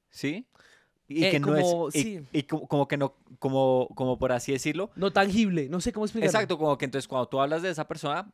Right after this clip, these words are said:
Speaker 1: lo más probable es que no lo va a ver, ¿sí? Yo no siento que esta persona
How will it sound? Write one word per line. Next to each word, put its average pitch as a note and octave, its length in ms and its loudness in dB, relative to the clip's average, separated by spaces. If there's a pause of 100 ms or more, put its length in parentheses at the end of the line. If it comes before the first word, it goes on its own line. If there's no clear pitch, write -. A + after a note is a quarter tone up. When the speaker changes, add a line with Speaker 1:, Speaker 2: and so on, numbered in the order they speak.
Speaker 1:
lo C3 180 0
más C#3+ 180 -2
probable D#3+ 540 2
es B2+ 180 -4
que C3 100 -2
no B2 120 0
lo B2+ 160 2
va C3 120 4
a C3+ 40 4
ver, D#3 340 2
¿sí? F3 300 -2 (320)
Yo C#3+ 180 0
no E3 160 -2
siento F3+ 460 -4
que F3+ 180 0
esta C#3 240 -2
persona D3+ 520 -4